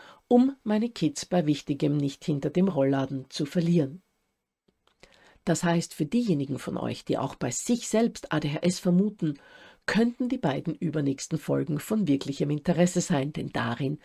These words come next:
wird es genau darum gehen. Eltern, die ebenfalls von A D H S betroffen sind. Davor gibt es aber in der kommenden Woche ein Interview mit einem Jugendleiter, der Kinder mit besonderen Bedürfnissen, so auch Kinder mit A D H S,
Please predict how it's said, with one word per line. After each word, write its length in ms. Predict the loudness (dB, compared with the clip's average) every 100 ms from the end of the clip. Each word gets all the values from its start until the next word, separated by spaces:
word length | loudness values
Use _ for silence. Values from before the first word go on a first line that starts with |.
| _ 0
wird 180 | 2
es 160 | 2 0
genau 240 | 2 2
darum 400 | 2 2 2 0
gehen. 320 | 0 -2 -4 -12 _ _ _ _
Eltern, 540 | 6 6 6 0 0 -4 _ -4
die 120 | 0
ebenfalls 600 | 2 2 0 -2 -4 -4
von 220 | -4 -4 -2
A 80 | -4
D 120 | -2
H 100 | -4
S 140 | -4
betroffen 460 | -4 -2 -2 -4 -6
sind. 320 | -6 -8 -14 _ _ _ _ _ _ -20 -20 -20 -20 -8 0
Davor 440 | 0 4 4 2
gibt 300 | 0 -2 0
es 120 | -2
aber 160 | -2 -2
in 80 | -2
der 80 | -4
kommenden 500 | -4 -4 -4 -4 -2
Woche 340 | -2 -4 -4
ein 140 | -4
Interview 560 | -2 -2 0 0 2 2
mit 220 | 2 0
einem 220 | -2 0 0
Jugendleiter, 800 | 0 0 0 -2 -2 0 -2 -2 -18 -20 -8 0
der 140 | 2
Kinder 520 | 2 4 4 4 0 -2 -4
mit 200 | -4 -2
besonderen 540 | -2 0 0 0 -2
Bedürfnissen, 720 | -2 -2 -2 -2 -4 -2 -6 -6 -12
so 340 | -4 -4 -4
auch 200 | -6 -10
Kinder 260 | -6 -4 -2
mit 200 | -4 -6
A 100 | -10
D 100 | -8
H 140 | -4
S, 300 | 0 0 -2